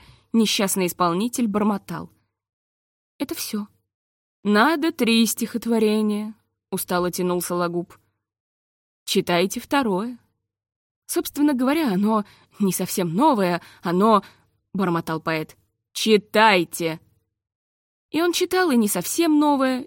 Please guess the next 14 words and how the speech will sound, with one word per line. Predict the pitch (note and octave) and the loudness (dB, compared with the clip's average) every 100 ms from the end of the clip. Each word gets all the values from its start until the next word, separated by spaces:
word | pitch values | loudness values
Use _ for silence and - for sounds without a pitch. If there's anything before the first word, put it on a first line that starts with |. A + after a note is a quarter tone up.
| - | -8
и | |
совсем | G#3+ E3 - E3+ E3+ | -6 -6 -4 -4 -2
не | E3 | -2
новое. | F3 D4 C4 B3 A#3+ _ _ _ _ _ _ _ _ | 0 0 -2 -4 -6 _ _ _ _ _ _ _ _
«Следующий». | - - F#3 G#3 B3+ C#4 C4+ B3+ - A#3+ B3+ _ _ _ _ _ _ | -8 0 4 6 6 4 0 -2 -6 -8 -10 _ _ _ _ _ _
И | G#3+ | 2
опять | G3+ F#3+ G#3 F3 - | 2 2 0 0 -4
начиналось | E3+ E3+ F3 D#3+ F3 | -6 -4 -2 -2 -2
бормотание | F3+ F3+ F3 F#3 F3+ E3+ | 0 0 2 2 2 0
о | |
том, | G3 F#3 | 0 -4
что | - F#3+ | -2 0
нового | G3+ F3+ E3+ | 2 2 0
нет, | F3+ D4 F4 | 0 0 -2